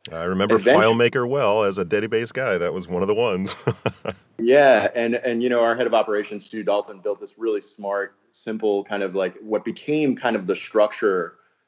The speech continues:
Speaker 2: for what Ahab would eventually become. And then what eventually happened was I said, "You know what? If we're gonna do this, I'm gonna walk down the hall. We've got three or four developers,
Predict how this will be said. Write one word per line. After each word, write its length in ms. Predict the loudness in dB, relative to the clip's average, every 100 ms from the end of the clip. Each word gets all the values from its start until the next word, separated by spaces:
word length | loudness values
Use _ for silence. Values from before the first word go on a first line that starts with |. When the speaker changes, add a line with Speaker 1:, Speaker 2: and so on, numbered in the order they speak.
| _
Speaker 2:
for 80 | -2
what 260 | 2 2 2
Ahab 400 | -2 -2 -2 -2
would 120 | -4
eventually 400 | -4 -6 -8 -8
become. 480 | -8 -2 0 0 0
And 200 | -2 0
then 120 | 2
what 100 | 2
eventually 380 | 4 2 4 2
happened 340 | 4 0 -2
was 360 | -4 -4 -4 -10 -16
I 60 |
said, 220 | -8 -6
"You 80 | -4
know 100 | -2
what? 180 | -2 -4
If 80 | -6
we're 60 |
gonna 160 | -2 0
do 160 | 0 0
this, 540 | 2 2 2 -4 -18 _ _ _ _
I'm 80 | 0
gonna 100 | 2
walk 220 | 4 2
down 200 | 0 -4
the 60 | -4
hall. 240 | -4 -4
We've 140 | -4 -2
got 240 | -2 -2
three 140 | -2
or 80 | -2
four 160 | 0 -6
developers, 680 | -2 -2 -2 -4 -4 -6